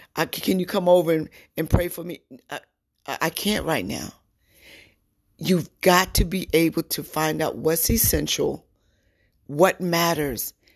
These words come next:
what's gonna benefit you. Is it gonna benefit you in Christ to do this, or is it gonna hurt you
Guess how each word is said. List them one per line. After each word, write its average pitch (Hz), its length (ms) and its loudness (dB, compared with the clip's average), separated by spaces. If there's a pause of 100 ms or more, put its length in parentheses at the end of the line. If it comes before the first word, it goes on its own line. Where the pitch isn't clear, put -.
(160)
what's 160 240 -4
gonna 156 260 0
benefit 151 680 2
you. 117 200 -12 (640)
Is 160 160 0
it 180 100 6
gonna 165 200 2
benefit 180 600 2
you 175 260 0
in 170 100 -4
Christ - 640 -4 (720)
to 165 100 -4
do 180 340 2
this, - 520 2 (560)
or 170 260 8
is 160 160 0
it 160 80 -2
gonna 165 240 0
hurt 202 380 0
you 151 420 0